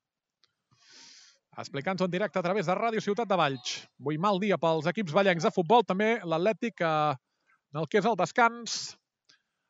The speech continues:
està perdent per zero gols a dos al Vilà.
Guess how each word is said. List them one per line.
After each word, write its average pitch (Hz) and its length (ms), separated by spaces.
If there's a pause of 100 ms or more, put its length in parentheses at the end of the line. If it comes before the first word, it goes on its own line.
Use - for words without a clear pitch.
(200)
està 190 240
perdent 214 460 (1800)
per 135 160
zero 202 240
gols 214 160
a 226 60
dos 220 100
al 240 80
Vilà. 180 240